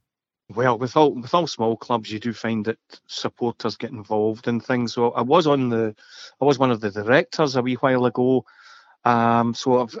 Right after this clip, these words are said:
d-, sold programmes, cleared snow off the pitch. I've run the souvenir shop just now.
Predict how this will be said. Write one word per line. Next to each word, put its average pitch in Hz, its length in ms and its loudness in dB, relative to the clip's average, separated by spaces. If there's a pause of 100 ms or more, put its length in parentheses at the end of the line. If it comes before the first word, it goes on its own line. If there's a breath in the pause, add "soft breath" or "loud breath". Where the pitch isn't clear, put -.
(560)
d-, 143 120 -6
sold - 420 -4
programmes, 120 720 0
cleared 139 300 -8
snow 131 360 -4
off 123 180 -2
the 117 120 -8 (140)
pitch. - 640 -2 (360 soft breath)
I've 117 240 -6
run 131 180 4
the 123 60 2
souvenir 120 440 -2
shop 123 400 -2
just - 260 -10
now. 120 420 2